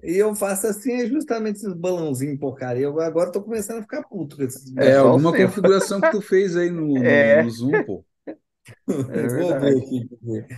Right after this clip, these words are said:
Speaker 1: Mas
Speaker 3: Com
Speaker 1: valeu,
Speaker 3: certeza.
Speaker 1: obrigado a vocês. Beijo imenso, obrigado a presença aí. E vai ser um, um ano grande bom pra nós. Mas cuidado com o sol. Mas cuidado com o sol.
Speaker 2: É,
Speaker 1: E com
Speaker 2: o
Speaker 1: Zé
Speaker 2: sol tá bravo esse ano, hein?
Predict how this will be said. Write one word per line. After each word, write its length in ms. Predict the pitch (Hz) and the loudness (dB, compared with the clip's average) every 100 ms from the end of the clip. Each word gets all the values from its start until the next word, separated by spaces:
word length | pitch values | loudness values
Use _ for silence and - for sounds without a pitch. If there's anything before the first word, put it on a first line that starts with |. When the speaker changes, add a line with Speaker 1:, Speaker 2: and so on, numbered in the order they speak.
| - _ _ _ | -20 _ _ _
Speaker 1:
Mas 220 | 156 165 | 2 4
Speaker 3:
Com 60 | 156 | 6
Speaker 1:
valeu, 340 | 139 135 151 | 4 6 4
Speaker 3:
certeza. 80 | 123 | 4
Speaker 1:
obrigado 300 | 135 - - | -2 -6 -12
a 40 | - _ | -14 _
vocês. 580 | - 127 131 131 131 - | -6 -2 -2 -4 -12 -10
Beijo 320 | 127 151 139 139 | 0 2 4 2
imenso, 420 | 131 139 143 - | 0 0 -4 -10
obrigado 400 | 127 123 131 143 | -8 -4 -2 0
a 260 | 127 110 - _ | -2 -4 -10 _
presença 680 | 120 120 110 120 120 123 113 | -4 -4 -4 -4 -4 -6 -6
aí. 280 | 117 139 - _ _ - - | -6 -8 -10 _ _ -20 -14
E 80 | - | -4
vai 140 | 139 139 | 0 2
ser 160 | 165 | 2
um, 460 | 165 151 123 113 - | 2 2 0 -4 -6
um 180 | 127 135 | 0 2
ano 260 | 127 127 113 | 4 4 2
grande 420 | 117 117 113 110 | 0 -2 -2 -4
bom 360 | 110 110 113 104 | -6 -4 -2 -4
pra 120 | 101 | -4
nós. 460 | 107 113 131 131 - _ _ _ _ | -4 -4 -6 -6 -16 _ _ _ _
Mas 160 | 143 165 | 0 2
cuidado 380 | 175 139 135 131 | 2 2 2 0
com 120 | 180 | -2
o 40 | |
sol. 400 | - 120 95 - _ _ - | 0 -2 -2 -6 _ _ -8
Mas 200 | 123 131 | -6 -4
cuidado 360 | 143 123 131 | -4 -2 -4
com 120 | - 156 | -4 -10
o 20 | |
sol. 320 | - 107 - | -8 -10 -8
Speaker 2:
É, 220 | 120 123 | -6 -2
Speaker 1:
E 80 | 127 | 0
com 80 | 143 | 0
Speaker 2:
o 20 | |
Speaker 1:
Zé 120 | 131 | 2
Speaker 2:
sol 100 | 143 - | 0 0
tá 140 | 170 | -6
bravo 320 | 170 139 123 | -2 -2 -2
esse 180 | 123 - | -4 -6
ano, 220 | 113 101 | -6 -6
hein? 100 | 113 | -8